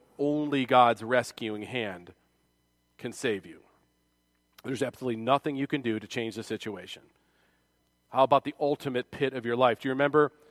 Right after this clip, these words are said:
when you didn't know God? When you were dead in your trespasses and sins? You can't get into any greater pit than the state of sin that we are in before we come to know Christ.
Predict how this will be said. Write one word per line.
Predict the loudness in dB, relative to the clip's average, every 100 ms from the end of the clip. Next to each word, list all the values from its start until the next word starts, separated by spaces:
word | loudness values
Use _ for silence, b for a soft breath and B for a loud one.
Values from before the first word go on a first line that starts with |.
| b
when | -8
you | -6
didn't | 0 0 -2 0
know | 2 2
God? | 4 4 4 -6 _ _ _ _ _ _ _ _ _ _ _ -6
When | -4
you | 0
were | -2
dead | 4 6 6
in | 4
your | 0
trespasses | -2 0 -2 0 0 0 -4 -10
and | -12
sins? | -6 -6 -8 _ -20 _ _ _ _ _ _ _ _ _ _ -16
You |
can't | -4 -4 -2
get | -2 -4 _ _ _ -8
into | -6 -2
any | -2 -2
greater | -4 0 0 2 -2
pit | 0 0 0 _ _ _ _ _
than | -6
the | -6
state | -6 -2 -2
of | -2
sin | -8 -2 -2 -2
that | -4
we | -2 0
are | 0
in | -2 -6
before | -10 0 2 2
we | 0
come | -4 -4 -4
to | -6
know | -2 -2
Christ. | 2 4 4 2